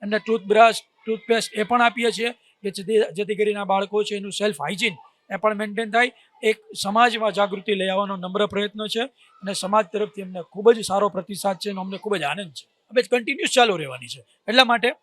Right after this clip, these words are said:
કે આ, આ જે બાળકો છે માઇગ્રેટેડ હોય છે, અમે એમને સાયન્ટિફિકલી ભણા-, ભણાવી છીએ વૈજ્ઞાનિક રીતે. એટલે અમે ખાલી સાચવવાના માટે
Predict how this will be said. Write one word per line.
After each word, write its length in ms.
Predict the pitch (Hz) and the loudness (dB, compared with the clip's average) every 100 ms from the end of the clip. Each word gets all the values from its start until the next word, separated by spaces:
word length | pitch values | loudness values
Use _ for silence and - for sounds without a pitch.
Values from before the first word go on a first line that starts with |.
| _ _ | _ _
કે 180 | 226 240 | 2 2
આ, 180 | 208 190 196 190 | 0 -10 -8 -4
આ 100 | 190 | 0
જે 140 | 247 | 2
બાળકો 360 | 214 214 220 226 | 2 2 0 -4
છે 160 | 220 | -4
માઇગ્રેટેડ 540 | 190 165 180 185 151 143 | -6 -6 -6 -10 -12 -16
હોય 100 | 139 | -12
છે, 100 | 180 | -8
અમે 140 | 202 | -6
એમને 300 | 226 233 262 | -4 -2 -2
સાયન્ટિફિકલી 720 | - 240 262 254 269 254 254 | 0 -2 0 0 2 4 4
ભણા-, 280 | 190 208 233 | 4 -2 -2
ભણાવી 340 | 180 220 202 170 | 0 2 0 -4
છીએ 180 | 131 - - - | -10 -14 -20 -6
વૈજ્ઞાનિક 440 | 208 208 240 220 180 | -4 2 2 2 0
રીતે. 180 | 180 175 | -2 0
એટલે 160 | 180 | 0
અમે 120 | 220 | 0
ખાલી 220 | 220 226 214 | 0 -2 -2
સાચવવાના 580 | 202 196 220 220 220 | -4 -2 -2 0 -2
માટે 300 | 214 226 233 | -2 0 -2